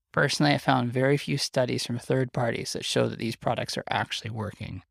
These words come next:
There are usually studies from the companies that show how well they work, but oftentimes they have cherry-picked the ones in which they win.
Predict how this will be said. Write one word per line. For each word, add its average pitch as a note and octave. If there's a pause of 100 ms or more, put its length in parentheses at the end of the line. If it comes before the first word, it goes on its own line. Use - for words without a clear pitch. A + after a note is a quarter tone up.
(520)
There C#3+
are B2+
usually D3
studies C3
from A#2+
the B2
companies -
that -
show C3+
how B2
well B2+
they B2
work, - (420)
but B2
oftentimes B2+ (160)
they A#2
have A#2
cherry-picked C#3+
the C3+
ones A2+
in A#2+
which -
they A2+
win. G2+